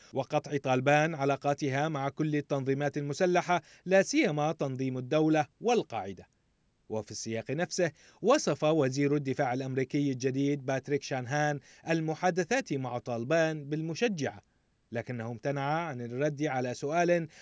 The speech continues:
حول احتمال انسحاب نصف القوات الأمريكية الموجودة في أفغانستان، وهو ما يريده ترامب وفقًا لمسؤولين أمريكيين. وإثر تصريحات زاد وشنهان، تصاعدت التساؤلات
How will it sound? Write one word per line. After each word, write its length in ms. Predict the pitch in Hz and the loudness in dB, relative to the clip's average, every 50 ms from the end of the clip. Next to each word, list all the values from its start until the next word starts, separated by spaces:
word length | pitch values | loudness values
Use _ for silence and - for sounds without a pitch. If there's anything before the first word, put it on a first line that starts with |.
| - - | -20 -6
حول 280 | - - 190 190 185 185 | 2 4 6 6 6 4
احتمال 460 | - - - 196 196 214 269 285 233 | 2 0 -2 0 2 4 4 4 4
انسحاب 500 | 165 147 143 - 147 135 139 147 139 143 | 2 0 0 -2 -4 -2 0 0 0 0
نصف 360 | 143 139 143 - - - - | 0 0 -2 -4 -4 -2 -2
القوات 500 | 156 151 - - 139 131 139 139 131 - | -2 -2 0 0 0 2 2 0 0 -2
الأمريكية 640 | 143 139 139 139 139 135 131 - 147 147 143 139 123 147 | -4 -4 -4 -2 -2 -2 -2 0 0 0 0 0 0 0
الموجودة 540 | 147 147 139 135 131 127 131 139 135 139 | -4 -4 -2 -4 -4 -2 -2 0 -2 -2
في 300 | 135 139 135 - 139 127 | -2 -4 -6 -8 -6 -8
أفغانستان، 720 | 123 - 127 135 139 139 - - - 180 175 175 175 170 156 - _ _ _ _ - | -8 -8 -8 -8 -6 -8 -6 -2 0 2 2 2 0 -2 -4 -8 _ _ _ _ -4
وهو 380 | - 160 180 175 175 175 175 170 | 0 4 4 6 6 6 4 4
ما 140 | 170 170 175 | 2 2 2
يريده 440 | 175 185 233 277 220 190 175 165 | 4 4 2 2 2 0 0 0
ترامب 340 | 170 - - 247 220 131 101 - _ _ _ _ _ _ - | -2 0 2 2 2 2 0 -6 _ _ _ _ _ _ -2
وفقًا 360 | 139 156 156 - - - 139 | 0 0 0 0 0 -4 -4
لمسؤولين 720 | 135 131 131 127 127 123 - 131 131 120 120 113 113 110 110 | -2 -2 -2 -4 -4 -6 -6 -6 -6 -4 -4 -4 -6 -6 -8
أمريكيين. 640 | 110 113 117 123 156 185 - 226 170 127 104 92 - _ _ _ _ _ _ _ _ _ _ _ _ _ _ _ | -10 -10 -8 -6 -6 -4 -2 -2 -2 -2 -4 -8 -12 _ _ _ _ _ _ _ _ _ _ _ _ _ _ _
وإثر 420 | - 185 202 247 302 - 233 170 151 | -2 0 0 0 0 0 2 2 2
تصريحات 640 | 147 156 131 - - 131 123 - - 147 143 - | 2 0 -4 -4 -4 -4 -4 -2 0 -2 0 0
زاد 360 | 151 135 120 143 143 143 131 135 | -2 0 2 2 2 2 2 0
وشنهان، 560 | 147 139 - 202 208 196 165 135 104 92 87 _ _ _ _ _ _ - | -2 0 0 0 0 0 0 -2 -4 -6 -10 _ _ _ _ _ _ -6
تصاعدت 580 | 151 131 - 160 147 139 127 147 143 160 151 160 | -4 -2 0 2 2 4 4 2 0 0 0 -2
التساؤلات 640 | 139 - 131 - - 135 131 135 147 160 170 160 | -4 -4 -4 -6 -6 -4 0 2 4 4 4 4